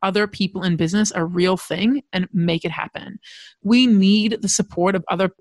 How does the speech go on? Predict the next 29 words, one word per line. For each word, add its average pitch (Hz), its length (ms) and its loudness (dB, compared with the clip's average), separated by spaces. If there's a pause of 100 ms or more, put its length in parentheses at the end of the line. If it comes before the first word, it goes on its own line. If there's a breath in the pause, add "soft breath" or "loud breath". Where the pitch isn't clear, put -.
business 180 280 2
owners 170 280 0
around 160 360 -4
us. - 360 -8 (380 loud breath)
And 185 100 2
if 165 80 0
you 185 80 0
don't 180 240 2
have 240 100 0
anyone 254 280 2
local, 208 400 2
create 185 420 -2
a 180 40 0
group 165 280 0
on 156 120 -2
Skype. - 400 -8 (480)
Everybody 226 640 2
needs 180 600 0 (300)
business 170 540 0
friends. 208 720 -2 (180)
And 190 220 2
when 190 140 6
you 190 120 4
listen 208 400 2
to 262 100 0
them 196 320 2
and 180 140 0
their 165 100 0
struggles 196 680 0